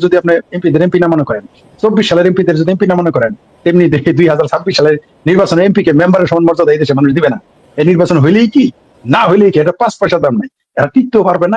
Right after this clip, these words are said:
এটা আপনি নিশ্চিত থাকেন। তাই এটা নিয়ে এত ভয়ের কিছু নাই। এরা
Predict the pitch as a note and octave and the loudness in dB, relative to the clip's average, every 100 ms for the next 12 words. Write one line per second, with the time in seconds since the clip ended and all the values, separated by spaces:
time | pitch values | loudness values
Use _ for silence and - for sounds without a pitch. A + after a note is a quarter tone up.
0 | - - C3+ B2 A#2+ - - - - - | -6 -4 -2 -2 -4 -4 -8 -14 -20 -20
1 | _ - D#3+ G#3+ G#3+ G3+ C3+ D#3+ F#3+ F#3+ | _ -2 0 2 2 0 0 0 0 -2
2 | F#3+ B3 C4 _ _ _ _ _ _ _ | 0 0 -2 _ _ _ _ _ _ _
3 | - | -2